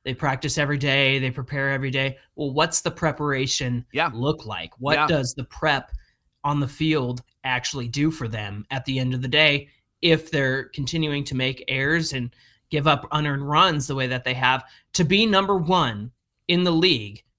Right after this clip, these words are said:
Speaker 1: is an indictment. To, to be fifteen, okay, yeah, you, you had some bad luck. You also had some, some miscues.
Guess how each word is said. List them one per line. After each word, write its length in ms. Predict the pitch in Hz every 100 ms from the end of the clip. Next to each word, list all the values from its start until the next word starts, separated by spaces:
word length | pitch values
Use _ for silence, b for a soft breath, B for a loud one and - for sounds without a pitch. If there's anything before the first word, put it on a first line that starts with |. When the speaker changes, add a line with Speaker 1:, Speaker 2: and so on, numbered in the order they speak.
| _ -
Speaker 1:
is 220 | 170 165
an 140 | 185
indictment. 760 | 180 160 170 175 113 95 - - _
To, 280 | - 180 170
to 120 | - 175
be 200 | 214 196
fifteen, 600 | 233 226 - 262 302 320 - _ -
okay, 260 | 294 220 208
yeah, 280 | 202 175
you, 120 | 139 165 208 208
you 60 |
had 140 | 196 -
some 120 | 160
bad 240 | 190 190
luck. 360 | 185 185 180 180
You 120 | 180
also 220 | 175 180
had 200 | 165 165
some, 220 | 175 165 160 B B
some 220 | B 170 165
miscues. 420 | 160 - 175 165